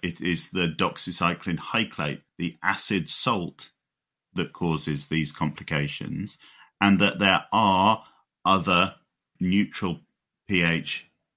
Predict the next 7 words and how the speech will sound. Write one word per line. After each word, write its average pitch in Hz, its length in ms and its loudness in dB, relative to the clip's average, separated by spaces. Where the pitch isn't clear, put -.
salts 92 520 -4
of 85 260 -2
doxycycline, 78 800 -4
such - 340 -4
as 78 120 -4
doxycycline 76 800 -6
monohydrate, 85 840 0